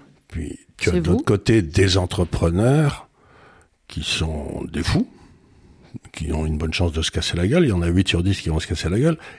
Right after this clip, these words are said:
Speaker 1: Et au milieu, tu as un système financier, le cœur nucléaire du système, qui transforme cette épargne en investissement productif.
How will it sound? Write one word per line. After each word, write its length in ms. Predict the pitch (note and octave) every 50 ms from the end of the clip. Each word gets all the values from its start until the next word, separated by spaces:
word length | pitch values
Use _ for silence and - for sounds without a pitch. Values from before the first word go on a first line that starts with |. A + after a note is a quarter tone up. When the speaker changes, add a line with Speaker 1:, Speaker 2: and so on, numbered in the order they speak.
| _ -
Speaker 1:
Et 120 | G#2 A2
au 60 | A2 G#2+
milieu, 400 | A2 A2+ A2+ A#2+ C#3+ F#3 F#3+ E3+
tu 120 | - -
as 40 | G#2
un 60 | G2+
système 360 | F#2 - G#2 F#2+ - - F#2 F2
financier, 580 | - - E2+ F2 F#2 G2+ - - F3+ F#3 F3
le 180 | C#3 G2+ F2 E2
cœur 340 | - - - E2+ - - D#2+
nucléaire 540 | D#2 D#2 - - D#2+ D#2 E2 D#2+ D2+ C#2+
du 100 | C2+ C#2+
système, 480 | C#2 - - G2 - - - G3 G3+ F#3 - - - - - - - - - - - - - - - -
qui 160 | - - F2
transforme 720 | - - - A2+ A2+ - - - - G2 F2 D2 D2 D2+ D#2
cette 260 | - - - - -
épargne 580 | D#2+ - - C#3 D#3+ F3 F#3+ G3 F#3+ G3 F#3 - - - - _ _ _ _ _ _ _ _ -
en 160 | G2+ G#2+ G2+
investissement 480 | F#2+ F#2+ G2 - - G2+ - - B2 A#2
productif. 640 | - - F2+ D#2+ D#2+ - - - - - -